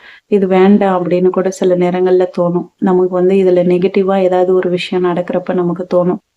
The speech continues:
ஆனா இவ்ளோ பேரோட நம்பிக்கையை நம்ம உடைச்சிடக்கூடாது அப்படின்றதையும் நான் யோசிப்பேன். அதுக்காக தான் இந்த சேனலை அப்படியே மெயின்டெயின் பண்ணிட்டு இருக்கேன். நிஜமா சொல்லணும்னா எனக்கு தூங்குறதுக்கே டைம் கிடைக்கலைங்க.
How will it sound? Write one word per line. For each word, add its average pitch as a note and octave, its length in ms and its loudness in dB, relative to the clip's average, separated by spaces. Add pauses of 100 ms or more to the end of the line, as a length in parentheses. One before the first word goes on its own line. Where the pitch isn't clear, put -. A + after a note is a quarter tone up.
(280)
ஆனா G#3 180 4
இவ்ளோ A3 340 4 (100)
பேரோட G#3+ 340 2
நம்பிக்கையை G3 520 2
நம்ம F3 220 0
உடைச்சிடக்கூடாது F3+ 720 -2
அப்படின்றதையும் F3+ 760 -4
நான் F#3 220 0 (160)
யோசிப்பேன். F#3+ 540 -2 (500)
அதுக்காக G3 420 0
தான் G3 120 0
இந்த F#3+ 200 0 (100)
சேனலை F3+ 240 0
அப்படியே F3+ 320 -4
மெயின்டெயின் F3+ 440 -2
பண்ணிட்டு F3 340 -4
இருக்கேன். F3 280 -8 (420)
நிஜமா F#3+ 340 2 (120)
சொல்லணும்னா G3 500 2
எனக்கு F#3 360 -2
தூங்குறதுக்கே A3+ 760 2
டைம் F#3 200 0
கிடைக்கலைங்க. F3+ 640 -2